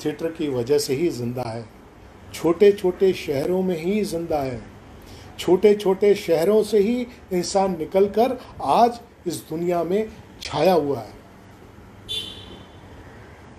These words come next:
ये प्रशिक्षण केंद्र कितनी मेहनत करता है, जी जान लगा देता है। National School of Drama, Bhartindu नाट्य Academy,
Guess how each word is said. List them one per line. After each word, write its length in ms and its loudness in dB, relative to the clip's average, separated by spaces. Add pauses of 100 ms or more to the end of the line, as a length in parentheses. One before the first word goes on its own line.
(460)
ये 40 6
प्रशिक्षण 580 4
केंद्र 420 2 (1200)
कितनी 340 2
मेहनत 460 2
करता 320 0
है, 220 -8 (1600)
जी 160 2
जान 240 4
लगा 280 4
देता 300 -4
है। 160 -16 (2000)
National 340 4
School 240 -2
of 160 2
Drama, 460 -2 (920)
Bhartindu 420 4
नाट्य 360 0
Academy, 480 -6